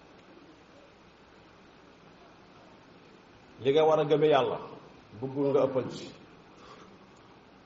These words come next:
Ñeneen ñi nga xam ne da nga leen war a jox xorma, bëggul nga ëppal ci. Kon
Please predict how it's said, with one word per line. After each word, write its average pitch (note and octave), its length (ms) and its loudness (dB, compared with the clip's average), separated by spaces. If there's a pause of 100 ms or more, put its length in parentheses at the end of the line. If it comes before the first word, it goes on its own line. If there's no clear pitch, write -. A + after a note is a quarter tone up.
(1600)
Ñeneen E3 320 4
ñi F3 80 0
nga F3+ 120 4
xam F3 240 0
ne D#3+ 100 0
da E3 80 2
nga E3+ 80 2
leen E3+ 120 2
war D#3+ 140 2
a D#3 60 0
jox D#3 200 -4
xorma, D3 300 -2 (840)
bëggul C#3+ 280 -4
nga C3+ 140 2
ëppal B2+ 240 -2
ci. - 180 -16 (3250)
Kon F3 200 2